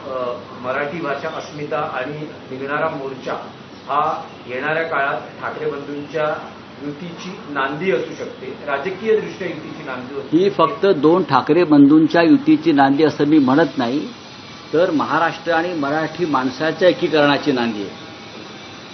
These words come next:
Speaker 2: हे तुम्ही समजून घ्या की मराठी संघटन, मराठी माणसाचं संघटन जे बाळासाहेब ठाकरेंनी उभं केलं या महाराष्ट्रात,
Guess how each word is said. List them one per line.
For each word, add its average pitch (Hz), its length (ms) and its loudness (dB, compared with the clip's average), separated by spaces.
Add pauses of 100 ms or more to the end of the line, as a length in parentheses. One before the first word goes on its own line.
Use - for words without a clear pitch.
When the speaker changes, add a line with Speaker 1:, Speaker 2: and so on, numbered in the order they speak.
Speaker 2:
हे 151 100 2
तुम्ही 175 200 -2
समजून 156 400 2
घ्या 107 140 0 (920)
की 175 80 -2
मराठी 165 500 2
संघटन, 170 580 4
मराठी 151 420 2
माणसाचं 156 520 0
संघटन 147 480 -2
जे 156 80 0
बाळासाहेब 143 540 -2
ठाकरेंनी 147 400 -2
उभं 135 200 0
केलं 147 240 2
या 135 140 2
महाराष्ट्रात, 123 600 -8